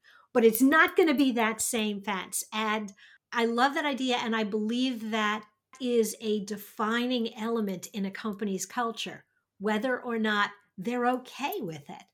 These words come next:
And having that book that records it, I think is amazing.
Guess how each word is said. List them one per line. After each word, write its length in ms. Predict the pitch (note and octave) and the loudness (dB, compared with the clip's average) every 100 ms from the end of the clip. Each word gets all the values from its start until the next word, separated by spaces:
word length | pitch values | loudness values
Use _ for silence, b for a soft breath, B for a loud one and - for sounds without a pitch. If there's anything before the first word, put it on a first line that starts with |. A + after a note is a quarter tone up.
| _ _ _ | _ _ _
And 140 | G#3+ F#3+ | -8 -6
having 440 | A#3 C4+ D4+ C4+ | -2 -2 -2 -4
that 300 | A#3+ G#3+ - - - - | 0 0 -2 -8 -20 -20
book 520 | C#3 A3+ D#4 D#4 - - - _ _ _ G#3+ | -6 0 2 0 -4 -16 -20 _ _ _ -10
that 180 | G#3+ | -8
records 480 | A3 G#3+ C#4 C4+ B3+ | -10 -8 -4 -2 -2
it, 180 | G3 F#3+ | -4 -4
I 140 | A#3 G#3+ | -4 -4
think 200 | A3+ G3+ | -2 -2
is 160 | F#3 | -2
amazing. 760 | E3+ F3 E3+ F3+ E3 E3 - | -2 -6 -4 -4 -4 -6 -8